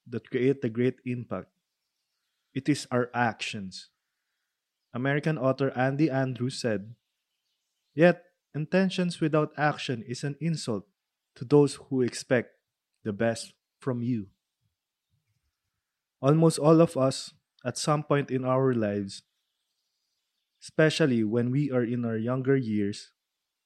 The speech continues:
was so vocal in our goals and ambitions. We are driven to be successful, and we rely on our talents and abilities.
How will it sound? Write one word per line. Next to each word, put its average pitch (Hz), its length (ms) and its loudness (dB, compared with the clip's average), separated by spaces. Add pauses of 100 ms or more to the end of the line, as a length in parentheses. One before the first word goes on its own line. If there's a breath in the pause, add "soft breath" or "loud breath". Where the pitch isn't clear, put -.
(180)
was 143 180 -2
so 175 180 2
vocal 120 680 0 (640)
in 131 160 -4
our 123 160 0
goals 120 420 2
and 123 100 -6
ambitions. 117 800 -6 (1800)
We 127 120 4
are 135 120 4
driven 147 420 2
to 156 100 -4
be 151 100 2
successful, 131 800 -4 (800)
and 123 160 -2
we 135 180 2
rely 147 560 6
on 123 160 -4
our 127 300 4
talents 117 720 0
and 123 160 -6
abilities. 117 800 -4